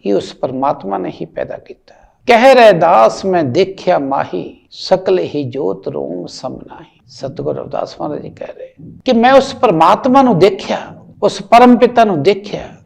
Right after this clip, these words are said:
ਇਹ ਜਿਹੜੀ ਸਾਰੀ ਸਾਨੂੰ ਸ੍ਰਿਸ਼ਟੀ ਨਜ਼ਰ ਆ ਰਹੀ ਹੈ, ਕਹਿੰਦੇ ਉਹਦੇ ਇੱਕ ਰੋਮ ਦੇ ਬਰਾਬਰ ਵੀ ਨਹੀਂ। ਇਸੇ ਕਰਕੇ ਉਹ ਕਰੋੜਾਂ ਕਹਿ ਰਹੇ ਹੈ। ਸਤਿਗੁਰ ਕਬੀਰ ਮਹਾਰਾਜ ਜੀ ਕਰੋੜਾਂ ਕਹਿ ਰਹੇ ਹੈ। ਕਿੰਨੇ ਕੁ ਚੰਦ ਆ, ਕਿੰਨੇ ਕੁ ਸੂਰਜ ਆ?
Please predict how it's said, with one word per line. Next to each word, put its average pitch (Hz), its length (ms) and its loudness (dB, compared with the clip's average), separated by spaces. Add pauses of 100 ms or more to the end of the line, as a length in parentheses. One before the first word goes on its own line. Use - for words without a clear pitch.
(120)
ਇਹ 143 120 -8
ਜਿਹੜੀ 147 360 -6
ਸਾਰੀ 143 540 -6
ਸਾਨੂੰ 135 500 -10 (240)
ਸ੍ਰਿਸ਼ਟੀ - 520 -4
ਨਜ਼ਰ 156 340 0
ਆ 175 180 2
ਰਹੀ 135 280 -6
ਹੈ, 117 60 -10
ਕਹਿੰਦੇ 147 360 -8
ਉਹਦੇ 135 280 -10
ਇੱਕ - 320 -12
ਰੋਮ 147 420 -4
ਦੇ 127 120 -8
ਬਰਾਬਰ 120 480 -14
ਵੀ - 140 -16
ਨਹੀਂ। - 460 -14
ਇਸੇ 254 260 -2
ਕਰਕੇ 233 340 -2
ਉਹ 247 80 0
ਕਰੋੜਾਂ 208 440 2
ਕਹਿ - 200 -12
ਰਹੇ - 180 -20
ਹੈ। - 80 -20
ਸਤਿਗੁਰ 160 460 -8
ਕਬੀਰ 160 300 -4
ਮਹਾਰਾਜ 180 340 -6
ਜੀ 202 60 -10
ਕਰੋੜਾਂ 185 420 -2
ਕਹਿ - 140 -14
ਰਹੇ - 120 -16
ਹੈ। - 280 -20 (120)
ਕਿੰਨੇ 220 340 6
ਕੁ 285 180 -2
ਚੰਦ 220 280 4
ਆ, 240 60 4
ਕਿੰਨੇ 220 360 -2
ਕੁ 208 100 -6
ਸੂਰਜ 185 400 -2
ਆ? 185 140 -4